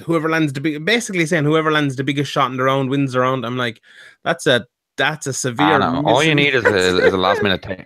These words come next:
Speaker 2: all you need is a last minute takedown.
Speaker 1: Last
Speaker 2: That's
Speaker 1: minute
Speaker 2: what Rogan
Speaker 1: takedown,
Speaker 2: said.
Speaker 1: yeah.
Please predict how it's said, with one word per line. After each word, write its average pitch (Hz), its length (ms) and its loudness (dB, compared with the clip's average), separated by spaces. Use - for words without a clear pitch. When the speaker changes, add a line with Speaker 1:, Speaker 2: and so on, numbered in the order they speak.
Speaker 2:
all 110 160 2
you 127 60 0
need 120 160 -2
is 104 80 -6
a - 20 -4
last 104 220 0
minute 95 160 -4
takedown. 98 400 -2
Speaker 1:
Last 143 180 0
Speaker 2:
That's 131 220 -6
Speaker 1:
minute - 0 -
Speaker 2:
what 127 100 -2
Rogan 98 200 0
Speaker 1:
takedown, 113 40 -8
Speaker 2:
said. 120 320 -6
Speaker 1:
yeah. 165 260 -8